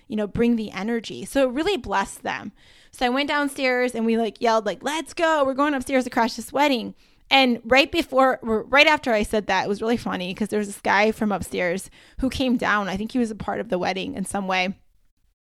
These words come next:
And he was like, "Let's go," and, like, just really into, like, "If you're not here to party," and then he threw in some swear words in there, "then you need to leave." <laughs> And, um, <laughs> he's like, "Let's, you know, go," add in the swear words.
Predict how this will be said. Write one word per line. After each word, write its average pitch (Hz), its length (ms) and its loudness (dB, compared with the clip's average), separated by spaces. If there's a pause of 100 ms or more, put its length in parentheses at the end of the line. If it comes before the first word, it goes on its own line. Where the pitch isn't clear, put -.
(120)
And 220 300 -2 (300)
he 269 140 -2
was 220 140 -2
like, 185 300 -6 (300)
"Let's 320 460 -2
go," 311 440 4
and, 277 100 6
like, 247 160 -2
just 220 160 -2
really 220 280 2
into, 202 240 -4
like, - 260 -6 (140)
"If - 200 -4
you're 330 160 2
not 311 240 2
here 294 200 2
to 269 80 4
party," 285 480 2
and 226 80 -4
then 214 100 -2
he 226 60 -2
threw 220 200 0
in 214 100 -2
some 214 160 -4
swear 202 240 -2
words 196 220 -6
in 214 80 -2
there, 214 160 -4
"then 214 200 0
you 254 80 0
need 311 220 -2
to 277 100 4
leave." 269 480 6 (240)
<laughs> - 140 -16
And, 254 300 2
um, 247 260 2
<laughs> 220 300 0
he's 247 240 -4
like, 185 160 -8
"Let's, 233 360 0 (160)
you 240 120 -6
know, 185 320 -10
go," 233 420 0 (300)
add 214 200 2
in 214 140 2
the 214 80 -2
swear 220 260 -4
words. 233 440 -4